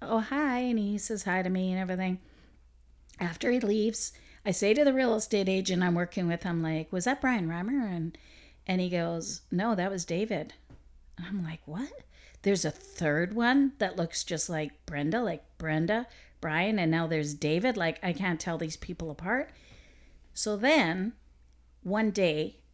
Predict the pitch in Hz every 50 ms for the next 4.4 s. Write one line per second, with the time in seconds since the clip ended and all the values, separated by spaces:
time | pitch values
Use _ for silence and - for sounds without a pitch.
0 | _ _ _ _ - - - - 180 180 - 190 208 214 - - 226 196 202 214
1 | 208 - 202 185 175 165 156 - 185 180 175 180 - - 185 170 170 165 156 151
2 | - - 185 170 - 165 156 151 - - - - - - - - - - - 208
3 | - - 311 339 339 277 - 175 160 165 185 220 240 233 202 180 175 180 170 165
4 | 160 156 156 156 151 156 156 -